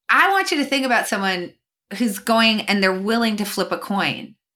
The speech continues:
a virtual coin, to make this decision. Obviously,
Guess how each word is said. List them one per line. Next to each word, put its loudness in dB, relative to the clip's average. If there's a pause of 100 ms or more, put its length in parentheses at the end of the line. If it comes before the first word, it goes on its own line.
(120)
a 0
virtual 0
coin, -4
to -10
make -4
this -8
decision. -4 (680)
Obviously, 0